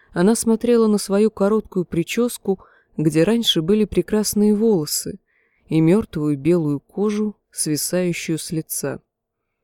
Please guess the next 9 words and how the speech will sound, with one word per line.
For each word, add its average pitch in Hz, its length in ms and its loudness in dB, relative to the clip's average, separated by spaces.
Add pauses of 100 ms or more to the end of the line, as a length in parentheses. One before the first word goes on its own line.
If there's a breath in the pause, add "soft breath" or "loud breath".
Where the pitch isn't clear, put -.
(600)
Она 202 240 4
вздрогнула 214 640 2
от - 220 -4
вежливого 170 580 0
стука - 420 -6
в 151 80 -6
дверь 160 260 2
ванной 160 360 -2
комнаты. 143 640 -8